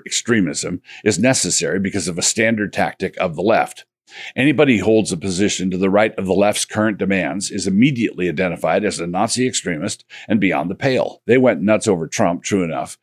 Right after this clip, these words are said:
but they also went nuts over Romney and McCain and George W. If anybody has devalued the word extremist, it would be the commie relativists. They have labored mightily to make that word next to useless, along with the word racist.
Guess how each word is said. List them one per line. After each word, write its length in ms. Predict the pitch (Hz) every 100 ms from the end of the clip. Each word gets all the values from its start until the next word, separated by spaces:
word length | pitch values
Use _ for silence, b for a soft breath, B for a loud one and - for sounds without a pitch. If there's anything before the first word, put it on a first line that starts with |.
| B B
but 100 | 160
they 100 | 165
also 260 | 147 143
went 200 | 104 95
nuts 260 | 92 90 92
over 220 | 90 90
Romney 500 | 87 87 71 85 113
and 180 | 98 104
McCain 520 | 110 101 73 - 107
and 120 | 92
George 260 | 87 95 87
W. 360 | 123 131 90 - _ _ B B
If 100 | -
anybody 380 | 113 151 139 113
has 100 | 98
devalued 520 | 82 90 101 107 95
the 80 | 90
word 200 | 90 95
extremist, 640 | 80 - 113 107 104 -
it 100 | 104
would 160 | 101 104
be 100 | 101
the 120 | 92
commie 320 | - 98 95
relativists. 840 | 92 107 104 - 76 - - - - _ B -
They 100 | 117
have 160 | 92
labored 340 | 107 113 101 87
mightily 400 | 104 95 87 98
to 100 | 101
make 180 | 104 90
that 200 | 104 87
word 280 | 92 85
next 240 | 95 107 -
to 100 | 90
useless, 560 | 87 120 - 60 -
along 320 | - 95 98 95
with 100 | 85
the 80 |
word 180 | 87 90
racist. 560 | 87 107 - 67 -